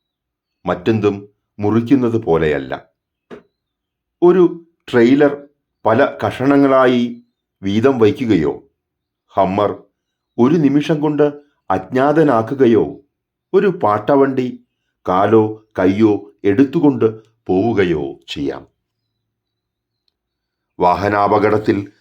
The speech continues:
മരിക്കണമെങ്കിൽ ഇഷ്ടമുള്ള ചുവന്ന ലാൻസർ കാർ തന്നെ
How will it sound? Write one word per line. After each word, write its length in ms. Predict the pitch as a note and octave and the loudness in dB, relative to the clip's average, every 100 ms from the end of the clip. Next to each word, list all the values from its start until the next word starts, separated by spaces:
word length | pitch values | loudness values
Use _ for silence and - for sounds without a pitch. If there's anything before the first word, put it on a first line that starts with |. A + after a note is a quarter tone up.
| _ - | _ -6
മരിക്കണമെങ്കിൽ 760 | G2+ G#2+ A#2+ D#3+ C#3 B2+ A#2 A2+ A2+ _ _ _ _ _ _ - | 0 0 2 0 0 0 -2 -4 -8 _ _ _ _ _ _ -8
ഇഷ്ടമുള്ള 500 | A#2 A#2 E3+ E3+ E3 D#3+ - _ _ - | -6 0 2 4 4 2 -6 _ _ -2
ചുവന്ന 380 | B2 C#3 D#3 D#3+ D#3+ - G2+ | 2 4 2 -2 -4 -10 -2
ലാൻസർ 480 | G#2+ B2 - D#3 C3+ D3 | 0 0 0 -2 0 0
കാർ 140 | C3+ C3+ | 0 0
തന്നെ 220 | C3+ C3 | -2 -2